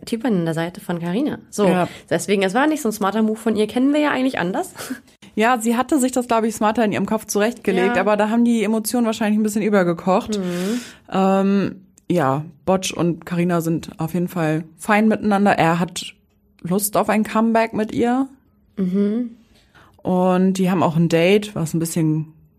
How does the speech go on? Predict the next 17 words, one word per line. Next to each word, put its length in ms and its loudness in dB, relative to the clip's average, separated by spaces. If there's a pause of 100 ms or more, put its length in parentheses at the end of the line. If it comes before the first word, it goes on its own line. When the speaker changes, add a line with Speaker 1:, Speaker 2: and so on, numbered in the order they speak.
(140)
Speaker 2:
weird 360 2 (360)
ist. 440 -4
Die 60 -2
müssen 500 -2
irgendwie 400 0
eine 140 0
Ver-, 240 -8 (160)
Erinnerung 680 2
der 120 0
beiden 360 2
mit, 100 -2 (180)
irgendwie 420 2
malen. 720 0 (2250)
Er 100 0
malt 220 2
so 80 -4
eine 380 0